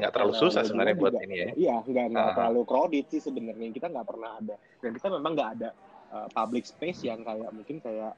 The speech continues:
Speaker 2: orang di situ semuanya ngumpul gitu. Karena memang jarak dari, eh, misalnya pun kalau mereka lagi, eh, di restoran itu cukup
Speaker 1: Antar
Speaker 2: jauh
Speaker 1: meja
Speaker 2: kan.
Speaker 1: juga
Speaker 2: Tapi
Speaker 1: jauh ya
Speaker 2: kita
Speaker 1: sebenarnya.
Speaker 2: akan bikin, antar meja juga jauh. Jadi, tapi kita akan bikin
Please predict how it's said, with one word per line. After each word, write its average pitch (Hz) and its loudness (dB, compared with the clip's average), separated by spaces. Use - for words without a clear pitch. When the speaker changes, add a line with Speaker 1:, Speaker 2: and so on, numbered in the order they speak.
Speaker 2:
orang 135 -2
di 147 -2
situ 127 -6
semuanya 143 -6
ngumpul 147 0
gitu. 107 -14
Karena 107 -8
memang 147 -8
jarak 113 -4
dari, 107 -4
eh, 107 -12
misalnya 110 -8
pun 117 -6
kalau 110 -8
mereka 107 -10
lagi, 104 -8
eh, 107 -8
di 110 -8
restoran 123 -8
itu - -6
cukup - -8
Speaker 1:
Antar 117 4
Speaker 2:
jauh 127 6
Speaker 1:
meja 131 6
Speaker 2:
kan. - -
Speaker 1:
juga 127 6
Speaker 2:
Tapi - -2
Speaker 1:
jauh 120 8
ya 92 8
Speaker 2:
kita 196 -2
Speaker 1:
sebenarnya. - -2
Speaker 2:
akan 165 0
bikin, 139 -2
antar 120 -6
meja 135 -2
juga 123 -2
jauh. 123 2
Jadi, 117 -2
tapi 180 -6
kita 214 -2
akan 165 -2
bikin 131 -4